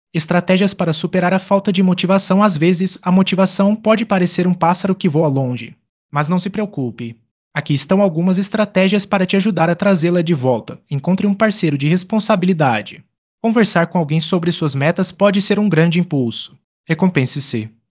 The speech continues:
Dê a si mesmo pequenas recompensas ao alcançar metas, mesmo que sejam pequenas.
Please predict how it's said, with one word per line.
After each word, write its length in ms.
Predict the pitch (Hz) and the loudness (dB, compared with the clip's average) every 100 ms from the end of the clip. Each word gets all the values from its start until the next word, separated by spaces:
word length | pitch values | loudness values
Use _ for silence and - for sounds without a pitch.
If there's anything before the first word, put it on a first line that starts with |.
| _ _ | _ _
Dê 80 | 123 | 0
a 80 | |
si 180 | 120 - | 2 2
mesmo 340 | 170 170 185 196 | 2 4 4 2
pequenas 440 | 180 - 180 175 | 2 2 2 2
recompensas 640 | 185 190 190 156 131 147 | 2 2 2 2 0 2
ao 80 | 151 | 2
alcançar 440 | 165 165 180 151 151 | 2 2 2 2 2
metas, 420 | 139 - 147 - | 0 -2 -4 -2
mesmo 300 | 156 180 196 | 2 4 4
que 100 | 202 | 2
sejam 380 | 190 190 165 160 | 2 4 4 2
pequenas. 720 | 165 - 147 110 92 - - | 0 0 0 0 -2 -6 -8